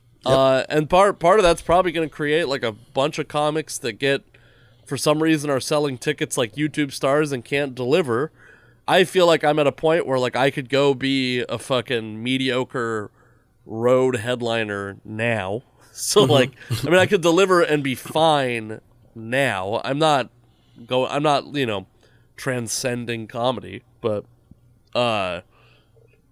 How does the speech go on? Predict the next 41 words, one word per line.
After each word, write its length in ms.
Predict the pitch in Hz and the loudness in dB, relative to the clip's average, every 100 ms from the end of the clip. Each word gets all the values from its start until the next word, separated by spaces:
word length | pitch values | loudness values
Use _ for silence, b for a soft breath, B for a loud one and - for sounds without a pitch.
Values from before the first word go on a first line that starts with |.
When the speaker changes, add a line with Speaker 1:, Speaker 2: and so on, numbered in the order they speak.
| _ | _
Speaker 2:
yeah, 100 | 165 | 2
I 40 | 104 | 2
Speaker 1:
like 20 | |
Speaker 2:
think 120 | 143 143 | 2 2
Speaker 1:
I 20 | |
Speaker 2:
I 40 | |
Speaker 1:
said, 340 | 117 - - 135 | 2 0 0 2
but 100 | 143 | 4
you 120 | 165 | 6
said 220 | 185 147 | 6 4
five 280 | - 139 127 | 4 4 6
years, 260 | 135 131 123 | 6 4 4
six 260 | 143 - | 2 2
years, 220 | 135 123 123 | 2 2 4
and 100 | 127 | 2
I 40 | |
mean, 380 | 123 123 120 117 B B B B B B | 4 2 2 -4 B B B B B B
that's 260 | 135 143 143 | 2 4 4
a 60 | |
lot. 400 | 123 123 120 90 - | 4 4 2 0 -2
And 120 | 139 131 | 0 4
I 160 | 139 | 4
don't 100 | 139 | 6
know 320 | 139 135 131 | 6 6 4
if 260 | 123 - - | 2 -4 -2
people 280 | 147 139 139 | 0 2 2
understand 680 | 131 123 139 131 131 127 - | 2 2 2 4 4 2 -2
how 440 | 127 127 123 120 | 0 2 2 2
weird 400 | 113 127 143 135 | 2 4 6 4
it 100 | 117 | 4
is 320 | 113 113 110 | 4 2 0
to 120 | - 117 | -2 -4
try 440 | - 131 123 123 | 0 2 2 2
to 80 | 117 | 2
get 240 | 123 117 | 0 0
somebody 300 | - 127 117 | 2 2 0
to 60 | 110 | -2
pay 280 | - 131 131 | 2 4 4
you 460 | 123 127 120 110 - b b b b b b b _ _ - | 4 4 2 0 -6 b b b b b b b _ _ -4
to 140 | 120 107 - - | -4 -4 -14 -2
just 340 | - - - | 0 2 0